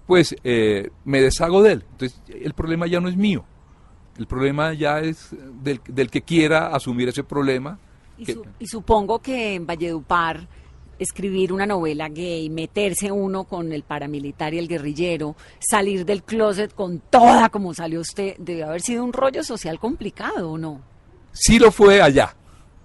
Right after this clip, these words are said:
Speaker 1: pero no lo fue para mí, por lo que te estoy diciendo, porque pues igual,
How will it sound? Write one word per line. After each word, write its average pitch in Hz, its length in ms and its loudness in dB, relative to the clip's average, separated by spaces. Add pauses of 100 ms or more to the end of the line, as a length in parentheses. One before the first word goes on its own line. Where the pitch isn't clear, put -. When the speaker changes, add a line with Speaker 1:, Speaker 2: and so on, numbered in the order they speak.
(160)
Speaker 1:
pero 143 180 4
no 156 140 2
lo 180 80 4
fue 160 160 2
para 131 220 2
mí, 156 240 -2 (640)
por 131 120 0
lo 120 120 2
que 110 100 -6
te 104 80 -6
estoy 117 260 -4
diciendo, 117 420 0
porque - 260 -12
pues 90 160 -6
igual, 156 360 2